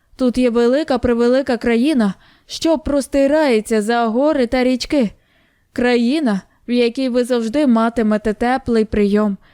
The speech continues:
гостинність і прихисток. Країна,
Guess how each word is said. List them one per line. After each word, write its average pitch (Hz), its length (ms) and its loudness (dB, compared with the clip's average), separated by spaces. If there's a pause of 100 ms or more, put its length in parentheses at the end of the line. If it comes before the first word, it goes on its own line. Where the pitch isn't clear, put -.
(200)
гостинність 240 840 -2 (100)
і 262 180 0
прихисток. 247 760 -2 (580)
Країна, 247 720 0